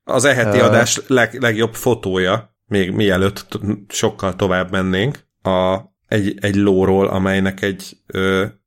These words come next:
Speaker 1: agyhullámokat figyelő eszköz van a fejére erősítve.
Speaker 2: Igen, a fejére és a kötőfékére. Ö, még talán maga a William Shatner is elismerően csettintene.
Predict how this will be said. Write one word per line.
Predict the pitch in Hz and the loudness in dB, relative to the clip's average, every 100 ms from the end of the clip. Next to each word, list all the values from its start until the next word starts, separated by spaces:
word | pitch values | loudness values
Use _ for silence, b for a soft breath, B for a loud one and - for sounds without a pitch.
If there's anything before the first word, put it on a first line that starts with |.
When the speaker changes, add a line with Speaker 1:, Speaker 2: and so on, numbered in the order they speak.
| _ | _
Speaker 1:
agyhullámokat | 101 92 101 95 92 98 98 95 | -6 -4 -2 -2 0 -2 -4 -6
figyelő | - 90 92 92 95 - - | -6 -2 -2 0 -2 -4 -8
eszköz | - 90 - 95 90 | -8 -6 -6 -6 -4
van | 90 92 | -2 0
a | 95 101 | -2 -4
fejére | - - 95 92 95 98 - | -8 -4 0 0 0 -2 -2
erősítve. | 95 98 - 98 - 107 143 - _ - | -2 0 -2 -4 -2 -2 -2 -8 _ -12
Speaker 2:
Igen, | 85 82 | -6 -4
a | 107 | -2
fejére | - 131 101 101 | 2 2 2 0
és | 98 - | 0 0
a | 98 - | 0 -2
kötőfékére. | 92 82 92 - 92 85 104 123 131 _ _ - | -4 -2 -2 0 -4 0 0 0 -2 _ _ -4
Ö, | 98 104 - - - | -2 -2 -8 -8 0
még | 107 104 | 0 2
talán | 117 95 92 | 0 0 0
maga | 95 87 | 0 0
a | 90 | 0
William | 95 82 87 | 0 0 0
Shatner | - 92 - 92 90 | 0 0 0 -2 -2
is | - | -2
elismerően | - 87 - 87 90 90 | -2 -4 -2 -2 0 -2
csettintene. | - 85 - - - 247 202 | -2 -4 0 2 4 2 2